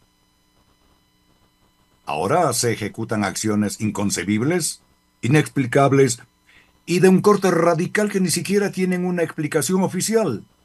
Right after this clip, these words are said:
salvo por esos comunicados que parecen ser escritos por los mismos asesores o amanuenses de Guillermo Lasso. Y es posible que en cada acción haya otra intención,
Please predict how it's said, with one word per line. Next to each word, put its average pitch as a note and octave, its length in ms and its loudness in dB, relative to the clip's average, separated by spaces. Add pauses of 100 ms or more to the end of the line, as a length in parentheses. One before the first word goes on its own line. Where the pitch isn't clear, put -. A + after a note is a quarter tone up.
(200)
salvo G#3+ 720 -10
por E3+ 220 -2
esos F3+ 320 -2
comunicados E3 1000 0 (440)
que D#3 260 6
parecen D3 520 2
ser D3+ 200 0
escritos D3 640 -2
por C3+ 240 -4
los C3+ 240 -2
mismos D3+ 520 -2
asesores D3+ 720 -2 (320)
o D#3 180 0
amanuenses D#3+ 1120 -2 (380)
de F#2+ 120 -6
Guillermo F#2+ 460 -2
Lasso. - 400 -6 (3000)
Y D2+ 200 -2
es D#2 100 -2
posible C#3 640 6
que B2 100 4
en A2 120 4
cada B2 340 2
acción A#2 520 0
haya G2+ 440 0
otra F3+ 380 2
intención, D3+ 720 -2